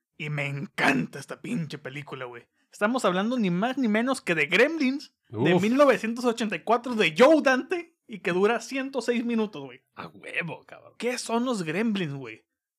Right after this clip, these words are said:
Speaker 1: Primero empezamos con un, un monito bonito, peludito, que se llama Gizmo,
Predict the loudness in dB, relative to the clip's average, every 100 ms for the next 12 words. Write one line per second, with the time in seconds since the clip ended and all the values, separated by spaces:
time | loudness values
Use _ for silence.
0 | _ 0 0 2 2 0 -6 -10 -10 -8
1 | -6 -4 -4 -6 -4 -4 -6 -6 -6 -6
2 | -6 -4 -4 -6 -8 -6 -6 -6 -10 -14
3 | -12 -12 -12 -16 -18 -18 -18 _ _ _
4 | _ _ _ -14 -10 -8 -8 -8 -10